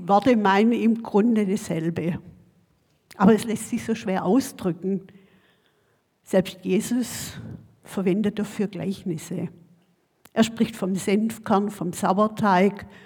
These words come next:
vom Schatz, von der Perle, vom Festmahl, vom Leben in Fülle,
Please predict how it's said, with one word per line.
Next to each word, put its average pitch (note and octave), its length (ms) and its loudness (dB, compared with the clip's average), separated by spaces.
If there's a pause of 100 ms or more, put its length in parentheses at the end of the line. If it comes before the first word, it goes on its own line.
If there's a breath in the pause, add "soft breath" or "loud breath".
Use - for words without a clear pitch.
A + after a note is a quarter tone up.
(220 loud breath)
vom F#3 260 -6
Schatz, - 800 -6
von F3 140 -10
der E3+ 80 -4
Perle, G#3 580 2 (380 loud breath)
vom F#3 220 -2
Festmahl, A3 920 0
vom F#3+ 260 -2
Leben F#3+ 320 0
in F#3 160 0
Fülle, A3 540 2